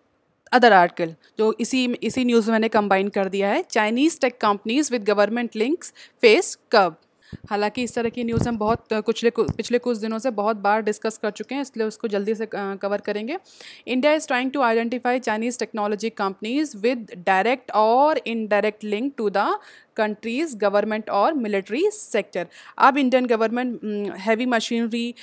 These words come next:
अ, इंफ्रास्ट्रक्चर, आईटी and communication,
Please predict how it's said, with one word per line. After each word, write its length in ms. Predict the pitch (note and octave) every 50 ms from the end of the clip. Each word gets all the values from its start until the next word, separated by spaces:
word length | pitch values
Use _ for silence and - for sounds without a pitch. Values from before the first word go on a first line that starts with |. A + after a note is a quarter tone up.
| - - - _ -
अ, 120 | G3+ G3+ - -
इंफ्रास्ट्रक्चर, 960 | G#3 A3+ A3 - C4 B3 A#3+ - - A#3+ A3+ - - - B3 A#3 A3+ A3+ A3+ A3+ - - - _ _ _ _ _ _ _ _ -
आईटी 380 | G#3+ A3 A#3 A3 - C4 B3+ A#3+
and 160 | A#3 A#3+ A#3
communication, 920 | A#3+ A3 A3 A3+ A#3 A#3 A3+ - A#3 A3+ A3+ - - A#3+ A#3 A#3 A#3